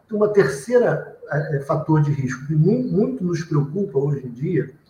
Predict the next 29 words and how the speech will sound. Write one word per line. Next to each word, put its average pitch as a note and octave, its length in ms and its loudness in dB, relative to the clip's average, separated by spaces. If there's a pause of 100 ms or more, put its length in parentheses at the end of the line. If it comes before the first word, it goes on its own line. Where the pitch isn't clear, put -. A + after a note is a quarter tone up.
(380)
é D3 100 2
a D#3 100 2
questão F#3 360 0
do F#3 100 0
consumo F#3 460 -4
de F3+ 100 -8
bebida F3+ 320 0
alcoólica, C#3 480 -2 (840)
né? D3 180 -6
No F3 200 0
Brasil, D#3+ 560 2
isso D3 220 -2
vem E3+ 160 -4
a, E3 80 -6
a, D3+ 320 -12
aumentando D3 580 0
muito D3+ 500 2
de C#3 140 -6
ano D3 180 -2
após A#2+ 360 -8
ano, D#3 400 -2 (420)
o C#3+ 80 -6
consumo G3+ 500 -2
de E3+ 120 -10
bebida C#3+ 340 -4
alcoólica C3+ 380 -4
por D3+ 260 -2
mulheres, C3 720 -4 (240)
né, D3+ 260 -6